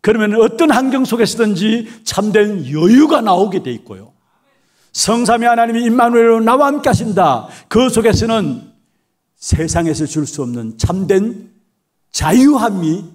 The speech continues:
있게 돼 있어요. 우리는 가면 갈수록 시대가, 환경들이, 모든 분위기들이 어떻게 하든지 우리를 속박해요. 우리를 얽어맵니다. 참된 자유가 없어요.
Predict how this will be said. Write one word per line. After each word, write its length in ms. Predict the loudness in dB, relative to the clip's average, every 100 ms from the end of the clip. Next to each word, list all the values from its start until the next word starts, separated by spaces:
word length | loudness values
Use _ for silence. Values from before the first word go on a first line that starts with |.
| _ -20
있게 240 | -16 -16
돼 120 | -16 _
있어요. 300 | -18 -18 -20 _ _ _ _ _ _ _ _ _ _ _ _ _ _ _ _
우리는 320 | -6 -2 -2
가면 300 | -4 -4 -4
갈수록 440 | -6 -8 -8 -10 -10
시대가, 680 | -12 -10 -10 -10 -12 -16 _ _ _ _
환경들이, 760 | -12 -6 -6 -6 -8 -10 -16 _ _ _ _
모든 640 | -6 -4 -2 0 0 -2 -4
분위기들이 720 | -8 -8 -8 -6 -8 -8 -14 _ _ _
어떻게 580 | 2 2 0 -8 -4 -2
하든지 300 | 0 0 0
우리를 260 | -4 -4
속박해요. 680 | -2 -4 -4 -10 -10 -18 -18 _ _ _ _ _
우리를 300 | -4 -2 0
얽어맵니다. 1120 | 0 2 2 2 0 -2 0 -4 -4 -10 -18 _ _ _ _ _ _ _ _ _ _ _ _ _ _ _
참된 460 | -4 -2 2 0 0
자유가 380 | -2 -2 -2 -4
없어요. 760 | -6 -2 0 0 -2 -6 -20